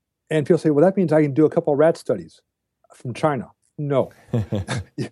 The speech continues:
Speaker 1: you've gotta use humans, and that's one of the problems. The, these effects of these, of nutrition or any ingredient is very hard often to see in the absence of having a,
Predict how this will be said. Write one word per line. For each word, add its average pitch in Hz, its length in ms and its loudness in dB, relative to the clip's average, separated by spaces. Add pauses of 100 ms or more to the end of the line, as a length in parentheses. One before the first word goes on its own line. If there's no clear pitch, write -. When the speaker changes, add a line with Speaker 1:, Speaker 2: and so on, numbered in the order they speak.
(140)
Speaker 1:
you've 151 120 6
gotta 180 220 6
use 160 240 4
humans, 165 420 0
and 139 200 -6
that's 202 220 -4
one 180 100 -4
of 175 40 -2
the 170 80 2
problems. 185 500 -6 (420)
The, 143 320 -2
these 147 260 0
effects 190 500 0
of 147 220 2
these, 131 300 2
of 120 420 -2
nutrition 123 600 0 (100)
or 139 160 2
any 160 220 4
ingredient 120 560 0 (440)
is 131 120 -2
very 180 240 4
hard 160 520 4
often 147 340 0
to 110 60 -10
see 127 480 0 (320)
in 156 100 0
the 139 200 -2
absence 123 600 -2 (140)
of 139 120 -2
having 147 300 2
a, 127 200 0